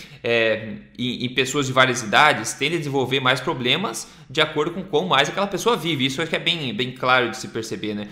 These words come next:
Então eles tentam levantar essa bola da carne vermelha também do Rio Grande do Sul, por causa do churrasco, da carne, et cetera. Ainda bem que eles não focaram muito nisso, só foi essa menção que eu comentei aqui. Mas, doutor Souto, é, sei lá,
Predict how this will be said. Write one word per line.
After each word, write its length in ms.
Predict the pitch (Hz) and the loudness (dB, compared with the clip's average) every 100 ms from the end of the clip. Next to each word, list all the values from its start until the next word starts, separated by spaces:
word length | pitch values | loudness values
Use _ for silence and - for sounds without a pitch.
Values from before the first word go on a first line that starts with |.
| - - - | -14 -20 -10
Então 160 | 127 160 | 0 2
eles 100 | 170 | 2
tentam 240 | 190 202 | 2 2
levantar 300 | 190 185 175 | 0 0 2
essa 180 | 175 185 | 2 0
bola 200 | 156 160 | -2 -2
da 60 | 165 | -2
carne 220 | 160 160 | -2 -2
vermelha 320 | 156 151 170 | -2 -4 -4
também 260 | 151 156 139 127 110 | -4 -4 -4 -4 -6
do 120 | 101 | -2
Rio 100 | 127 | 0
Grande 160 | 131 123 | 0 -2
do 80 | 113 | -4
Sul, 300 | - 165 160 | 0 0 0
por 80 | |
causa 200 | - 127 | 2 0
do 60 | 110 | 0
churrasco, 500 | 117 95 135 143 127 | -4 2 4 4 2
da 120 | 107 | -4
carne, 340 | 98 135 139 117 | 0 4 4 2
et 80 | |
cetera. 420 | - 139 139 135 - 175 - | -2 0 0 0 -4 -6 0
Ainda 260 | 151 196 | 2 2
bem 160 | 160 170 | 0 0
que 60 | |
eles 100 | 170 | -2
não 80 | 160 | -4
focaram 380 | 156 147 151 143 | -4 2 4 4
muito 280 | 127 170 147 | 0 -4 -2
nisso, 280 | 120 147 - | -2 -2 -4
só 80 | |
foi 160 | 123 135 | -2 -2
essa 180 | 139 139 | 0 -2
menção 320 | 127 120 123 | -4 -4 -6
que 80 | 123 | -6
eu 40 | |
comentei 480 | 120 120 110 110 127 | -8 -6 -6 0 0
aqui. 360 | 110 143 156 - - - - - | 0 -2 -6 -6 -16 -18 -20 -12
Mas, 100 | - | -2
doutor 220 | 139 156 147 | 0 2 2
Souto, 340 | 170 131 - - - | 4 2 0 -14 -10
é, 580 | - 117 117 110 98 98 - | -2 2 4 4 0 -6 -8
sei 140 | 135 | 2
lá, 340 | 123 - - | 4 2 -2